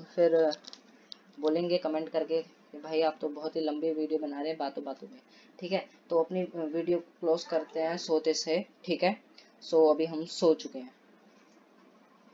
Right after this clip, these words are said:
और ये अभी हम उठ चुके हैं। और अभी हम ज़रा बाहर जाते हैं और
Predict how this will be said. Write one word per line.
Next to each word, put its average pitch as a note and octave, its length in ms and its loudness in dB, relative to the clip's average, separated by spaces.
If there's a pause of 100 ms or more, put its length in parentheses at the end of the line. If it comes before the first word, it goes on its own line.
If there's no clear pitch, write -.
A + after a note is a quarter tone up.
(840)
और D3 380 2 (120)
ये F3 140 4
अभी E3+ 220 4
हम F#3+ 340 0 (420)
उठ D#3+ 140 -4
चुके C#3+ 280 -6
हैं। E3 180 -6 (540)
और E3 200 0
अभी F3 260 -2
हम F#3 260 -2 (160)
ज़रा E3+ 140 2
बाहर F3 300 -2
जाते F3 260 0
हैं G#3+ 180 -2 (1200)
और E3+ 500 0